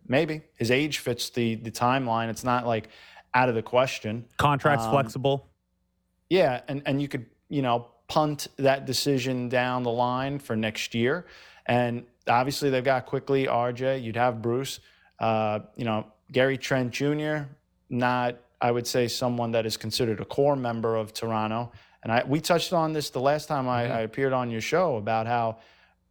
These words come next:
Speaker 1: those contract extension talks never came to fruition. And, you know, he's had an up and down season.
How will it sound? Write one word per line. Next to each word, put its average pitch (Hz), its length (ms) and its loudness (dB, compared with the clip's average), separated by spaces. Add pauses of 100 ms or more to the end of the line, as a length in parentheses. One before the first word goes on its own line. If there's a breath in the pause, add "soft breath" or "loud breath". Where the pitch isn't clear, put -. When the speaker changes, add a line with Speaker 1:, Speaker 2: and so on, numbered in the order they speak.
Speaker 1:
those 143 240 4
contract 170 520 2
extension 135 520 -2
talks 131 500 0
never 139 260 2
came 135 240 -2
to 127 100 -6
fruition. 120 600 -2 (440)
And, 120 640 0 (500)
you 131 100 0
know, 123 80 2
he's 120 100 -2
had 135 180 2
an 143 100 -2
up 135 160 0
and 131 80 -4
down 123 240 0
season. 143 480 -4